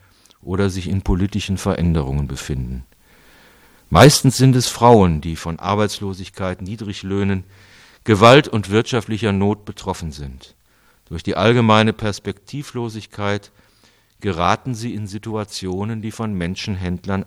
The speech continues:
ausgenutzt werden können. Eine Familie, die ihre Kinder nicht ernähren kann, gibt dann vielleicht sogar gerne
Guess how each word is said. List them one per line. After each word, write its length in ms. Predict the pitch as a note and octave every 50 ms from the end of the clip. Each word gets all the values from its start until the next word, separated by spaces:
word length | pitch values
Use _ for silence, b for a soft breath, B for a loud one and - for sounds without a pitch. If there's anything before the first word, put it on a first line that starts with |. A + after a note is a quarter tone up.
| -
ausgenutzt 640 | E2 E2 D#2+ - - - D2 D2+ D2 - - - -
werden 280 | C#2+ C#2+ C#2 C2 C#2+ C2+
können. 340 | - D2 C#2 B1+ B1 A#1+ - - b b b b b b b b b b b b b b b b
Eine 180 | - D#2+ F2+ G2
Familie, 560 | - - G2+ F#2+ G2+ A#2 C3+ C#3+ C#3+ C#3+ C#3
die 140 | A#2+ A#2+ A#2
ihre 220 | A#2 A2+ G#2 G2+
Kinder 360 | F#2+ - C3+ C#3 D3+ D3 C3 B2
nicht 240 | A#2+ B2 A#2+ -
ernähren 540 | - G2+ G#2 G2 G2 G2+ G#2+ A#2+ A#2+ B2 A#2+
kann, 340 | - B2+ B2 A#2+ B2 B2+ A#2+ b b b b b b b b b b b b b b b b
gibt 260 | _ G#2+ - _ _
dann 280 | A#2 A2 A2+ A2+ G#2 G2 - _
vielleicht 500 | _ - - G#2+ G2+ G#2 G#2+ A2+ - -
sogar 320 | - G#2+ F#2+ G#2+ G2+ G2+
gerne 600 | F#2+ F#2 F#2+ F#2 F#2+ G#2+ A#2+ B2 B2 B2 A#2+ A2+